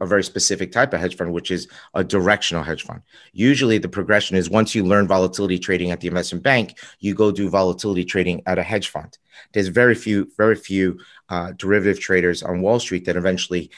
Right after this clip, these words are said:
go away from their expertise to join a hedge fund and work for a directional hedge fund. And so there, there's, there's very few people online. I can, I know of one, me, that has that experience, that is out here talking about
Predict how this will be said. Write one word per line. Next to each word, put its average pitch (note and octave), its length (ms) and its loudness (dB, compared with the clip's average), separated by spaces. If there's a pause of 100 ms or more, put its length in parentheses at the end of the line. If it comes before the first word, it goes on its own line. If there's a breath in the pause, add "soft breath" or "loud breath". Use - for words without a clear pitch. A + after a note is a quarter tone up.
(140)
go G2+ 140 4
away F2+ 300 6
from G2+ 220 0
their F#2+ 140 4
expertise F#2 680 -2
to F#2+ 100 -4
join G2 280 0
a F2+ 60 -2
hedge G2 220 -2
fund F#2 320 -2 (240 loud breath)
and F#2 260 -2
work F#2+ 320 -4
for F2 320 0 (160)
a F2 120 -4
directional F#2 760 0
hedge F2 240 -4
fund. - 180 -16 (400 loud breath)
And F#2+ 140 -2
so G#2 140 0
there, A#2+ 180 4
there's, A2+ 380 0 (200 loud breath)
there's G#2 140 0
very C3 240 6
few A#2+ 220 0
people A2 540 -2
online. F#2+ 440 2
I F#2+ 80 2
can, F#2 320 -4 (320)
I F#2+ 80 -2
know G2 160 2
of D#2 80 -2
one, F2+ 360 2
me, F2+ 340 -4 (320 soft breath)
that F#2+ 120 2
has G#2+ 280 2
that F#2+ 120 0
experience, F2+ 640 -4
that F#2 140 -2
is F2+ 220 -4
out G2+ 180 0
here F#2+ 160 -2
talking G#2 460 -2
about E2+ 360 -2